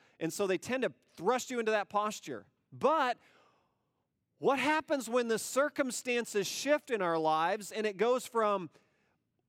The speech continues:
trouble to what I'm calling today peace and prosperity? Like, it goes from Second Samuel chapter one, uh, where he's lamenting the loss of two loved ones,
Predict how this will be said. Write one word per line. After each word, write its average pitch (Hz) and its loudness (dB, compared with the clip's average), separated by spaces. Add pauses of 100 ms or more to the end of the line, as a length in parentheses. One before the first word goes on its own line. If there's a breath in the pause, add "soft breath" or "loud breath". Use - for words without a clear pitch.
(400)
trouble 240 2 (180 soft breath)
to 214 -2
what 214 4
I'm 214 0
calling 240 0
today 240 0
peace 277 -4
and 233 -2
prosperity? 233 0 (320 soft breath)
Like, 190 0
it 208 -2
goes 247 2
from 226 -4
Second 233 -2
Samuel 220 0 (380 soft breath)
chapter 220 2
one, 247 2
uh, 214 2
where 202 2
he's 165 -2
lamenting 196 2
the 185 2
loss 196 0
of 185 -4
two 214 -6
loved 214 2
ones, 196 -2